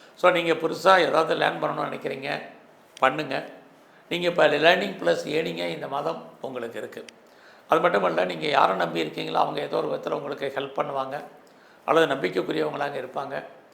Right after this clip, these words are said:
அதோட எதிர்பாராத இந்த மாதத்துல உங்களுக்கு எதிர்பார்த்த செய்திகள், எதிர்பாராத செய்திகள் ரெண்டுமே உங்களுக்கு ஃபேவரபிளா வர்றதுக்கான வாய்ப்பு இருக்கு. ஃபர்தரா நீங்க உங்களை பார்ட் டைமாவோ, ஆன்லைன்லயோ, கரஸ்லயோ, Zoom-லயோ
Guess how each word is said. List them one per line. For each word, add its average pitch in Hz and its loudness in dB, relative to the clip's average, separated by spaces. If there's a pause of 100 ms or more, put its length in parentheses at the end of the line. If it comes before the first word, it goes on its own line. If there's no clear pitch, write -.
(480)
அதோட 202 8
எதிர்பாராத 185 6 (220)
இந்த 170 -2 (120)
மாதத்துல 156 2 (800)
உங்களுக்கு 156 0
எதிர்பார்த்த 175 6
செய்திகள், 170 -2
எதிர்பாராத 147 -2
செய்திகள் 117 -10
ரெண்டுமே 170 0
உங்களுக்கு 160 -4
ஃபேவரபிளா 147 -2
வர்றதுக்கான 135 -4
வாய்ப்பு 127 -8
இருக்கு. 120 -14 (580)
ஃபர்தரா 190 8
நீங்க 175 2
உங்களை 151 0
பார்ட் 151 2
டைமாவோ, 160 2 (160)
ஆன்லைன்லயோ, 156 -2
கரஸ்லயோ, 156 -2
Zoom-லயோ 156 -2